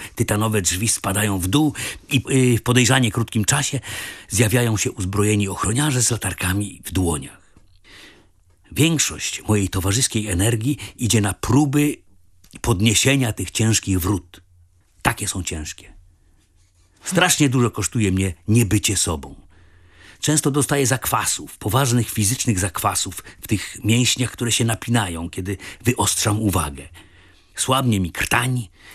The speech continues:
jakby ktoś rozciągał mi struny głosowe i dostaję zapalenia mięśni w barkach. Czy to nie dlatego ludzie piją alkohol? Żeby zmyć precz czujność, spróbować się połączyć,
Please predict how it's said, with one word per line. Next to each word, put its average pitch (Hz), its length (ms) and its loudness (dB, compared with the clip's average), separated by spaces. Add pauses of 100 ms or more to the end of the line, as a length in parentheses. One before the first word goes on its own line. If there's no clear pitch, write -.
jakby 92 200 -2
ktoś - 320 -2
rozciągał 107 580 2
mi 104 100 2
struny 107 380 2
głosowe 113 420 0
i 117 100 -2
dostaję 117 480 0 (500)
zapalenia 117 560 4
mięśni 113 440 4
w 95 40 0
barkach. - 680 -4 (720)
Czy - 100 -8
to 160 80 -4
nie 160 120 4
dlatego 117 380 2
ludzie 117 240 4
piją 120 280 0
alkohol? 107 520 -2 (600)
Żeby 117 260 2
zmyć 151 360 2
precz - 400 0
czujność, 131 680 2 (180)
spróbować 135 540 0
się 127 100 2
połączyć, 127 680 0